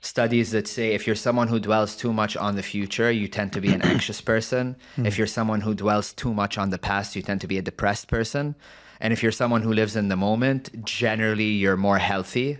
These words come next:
Speaker 1: mentally.
Speaker 2: Mm-hmm.
Speaker 1: So
Speaker 2: There are nuances within those as
Speaker 1: there are
Speaker 2: well.
Speaker 1: definitely
Speaker 2: Yeah.
Speaker 1: nuances,
Speaker 2: But,
Speaker 1: but
Speaker 2: but generally, yeah.
Speaker 1: but that's, like, a general, you could say, rule of thumb.
Speaker 2: Yeah.
Speaker 1: The thing is, though, when it comes to procrastination,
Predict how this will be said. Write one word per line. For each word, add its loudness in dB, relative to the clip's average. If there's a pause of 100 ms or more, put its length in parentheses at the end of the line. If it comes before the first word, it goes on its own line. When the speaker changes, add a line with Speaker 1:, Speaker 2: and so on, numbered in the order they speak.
Speaker 1:
mentally. 0
Speaker 2:
Mm-hmm. 0 (380)
Speaker 1:
So 4 (1160)
Speaker 2:
There 6
are 8
nuances 6
within 2
those 4
as -4
Speaker 1:
there 6
are 6
Speaker 2:
well. 2
Speaker 1:
definitely 4
Speaker 2:
Yeah. 6
Speaker 1:
nuances, 2
Speaker 2:
But, -12
Speaker 1:
but 4
Speaker 2:
but 4
generally, -2
yeah. -4 (100)
Speaker 1:
but 2
that's, 2
like, 0
a 2
general, 6
you 4
could 0
say, 2
rule 6
of 4
thumb. 0
Speaker 2:
Yeah. -4 (420)
Speaker 1:
The 4
thing 4
is, 4
though, 2 (280)
when 2
it -2
comes 0
to -4
procrastination, -2